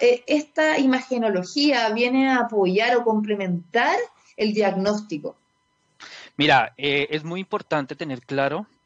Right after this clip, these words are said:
Speaker 2: que si bien nosotros tenemos diferentes tecnologías,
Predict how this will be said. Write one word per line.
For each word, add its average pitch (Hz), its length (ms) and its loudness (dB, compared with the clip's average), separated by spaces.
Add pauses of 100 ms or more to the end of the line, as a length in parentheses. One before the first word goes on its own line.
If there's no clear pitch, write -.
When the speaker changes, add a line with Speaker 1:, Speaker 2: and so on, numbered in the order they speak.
(360)
Speaker 2:
que 127 360 -8
si - 220 -14
bien 131 240 -4
nosotros 156 340 -6
tenemos 135 460 -4
diferentes 131 500 -4
tecnologías, 131 800 -4